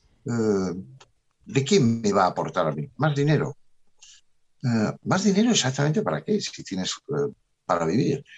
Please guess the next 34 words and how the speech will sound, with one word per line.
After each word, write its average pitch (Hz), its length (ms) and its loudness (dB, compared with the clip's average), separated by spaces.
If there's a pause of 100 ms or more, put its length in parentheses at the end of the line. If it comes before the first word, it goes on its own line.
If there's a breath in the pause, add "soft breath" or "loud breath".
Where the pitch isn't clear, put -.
(340 loud breath)
Eh, 95 460 -2 (380)
¿más 143 600 2
renombre? 131 680 2 (140)
Hombre, - 180 -8
hay 80 100 -8
un 85 60 -10
momento 90 240 -4
que 98 120 0
te - 100 -6
gusta, - 480 -4 (240)
pero - 140 -8
yo 78 100 -2
cuando 85 180 -2
fui 98 140 -2
defensor 98 380 0
del 101 140 0
menor 123 360 0
era 123 160 4
excelentísimo 113 880 -2
señor. 151 380 0 (920 loud breath)
Y 143 100 2
a 160 60 6
mí 226 140 6
me 151 120 2
lo 120 160 2
dijeron 131 300 0
los 107 140 -2
políticos, - 640 -8 (560)
eh, 85 400 -2 (500)
"No 110 120 2
volverás 87 640 2
a 78 60 -4
la 73 60 -4
fiscalía, 90 600 -2